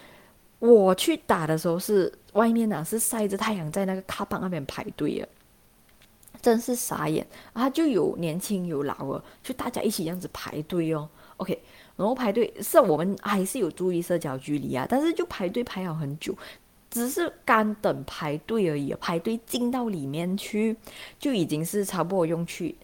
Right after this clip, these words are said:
半小时了，很长的队伍。OK，然后进到去里面呢，他就叫我们去 scan，呃，温度啊那些，然后 scan MySejahtera 这样子。OK，scan，然后他就看我们，check 我们的 appointment。然后 appointment 是，你是今天，然后他就叫你去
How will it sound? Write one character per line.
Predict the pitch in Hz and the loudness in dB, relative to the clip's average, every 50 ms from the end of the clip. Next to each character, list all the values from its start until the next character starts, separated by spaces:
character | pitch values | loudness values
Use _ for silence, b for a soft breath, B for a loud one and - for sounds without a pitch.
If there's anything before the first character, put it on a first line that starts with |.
| - _ - - | -20 _ -8 -6
半 | - 170 165 165 | -4 -4 -4 -4
小 | - - - | -6 -10 -10
时 | - - - - - | -10 -8 -8 -8 -6
了， | 127 123 117 - - b b b b b | -6 -6 -6 -8 -10 b b b b b
很 | - - - 196 180 160 151 | -4 2 4 4 4 2 0
长 | 151 - - - - - 139 156 | -6 -10 -10 -10 -10 -8 -6 -4
的 | 170 170 151 104 - - - - | -2 -2 0 -2 -2 -4 -2 0
队 | 180 165 143 | 2 2 2
伍。 | - - - - B B B B B B - | 0 -4 -8 -10 B B B B B B -4
OK， | - 196 190 - - | -2 -2 -2 -4 -4
然 | 160 170 208 254 | -4 -2 -2 -2
后 | 285 - - | -4 -2 0
进 | - 339 330 | 0 0 2
到 | 330 330 330 320 | 2 0 -2 -2
去 | 311 - 339 320 | -2 0 0 0
里 | 254 185 147 | 0 0 0
面 | 147 175 190 202 185 | 0 0 0 2 0
呢， | 170 156 165 - - _ - - b b b b b b b b b b | 0 -2 -4 -8 -12 _ -20 -20 b b b b b b b b b b
他 | - - 262 | -4 -2 -2
就 | 247 277 277 | 0 0 0
叫 | 269 - 262 220 | 0 2 2 2
我 | 175 | 0
们 | 147 143 147 | 0 -4 -6
去 | 151 - - 190 175 160 151 | -6 -4 -2 0 0 0 -2
scan， | 170 - - - - - - 175 165 160 156 156 - - | -2 -6 -10 -12 -6 -2 0 0 0 0 0 -4 -4 -4
呃， | - 131 127 | -4 -4 -4
温 | 131 135 135 135 | -4 -6 -8 -6
度 | - 165 165 | -4 0 0
啊 | 156 143 139 | 0 0 0
那 | 143 147 | -2 -4
些， | 175 - 151 139 131 | -4 -4 -4 -4 -4
然 | 131 | -4
后 | 131 127 | -4 -6
scan | 151 - - 175 156 | -4 -4 -2 -2 -2
MySejahtera | 151 147 143 - 143 139 - 139 139 - - 156 | -2 -4 -4 -6 -6 -8 -8 -8 -8 -8 -6 -4
这 | 160 | -2
样 | 170 175 190 185 | 0 0 0 -2
子。 | - - - - | -4 -6 -4 -4
OK，scan， | 160 - 156 - - - - - 196 190 185 180 | -4 -2 -4 -4 -6 -8 -2 2 2 4 4 2
然 | 160 143 151 | 0 -2 -2
后 | 190 - | -2 -2
他 | 185 | -4
就 | 170 - - - | -4 -6 -8 -8
看 | - - 220 185 165 | -6 -6 -4 -4 -4
我 | 143 - | -6 -6
们， | 143 139 147 | -6 -8 -6
check | - - - 170 | -6 -6 -4 -4
我 | 151 | -4
们 | 143 147 | -4 -4
的 | 147 | -6
appointment。 | - - - 139 131 131 135 131 - B B B B B B B B - | -6 -6 -4 -6 -4 -4 -4 -6 -6 B B B B B B B B -2
然 | 180 - | -2 0
后 | - | 0
appointment | - - - 170 156 160 151 139 | -2 -2 0 0 0 0 0 0
是， | - - - 208 170 - - | -2 -2 0 2 0 0 0
你 | 143 139 | -2 -4
是 | 156 180 175 | -4 -4 -4
今 | - 143 139 | -4 -4 -4
天， | 139 160 143 - 202 | -2 -4 -6 -6 -4
然 | 165 | -4
后 | 185 185 | -4 -4
他 | |
就 | 190 190 | -2 -2
叫 | - 208 180 | -2 -2 -2
你 | 147 | -4
去 | 151 - - 196 170 - | -6 -6 -4 -2 -2 -2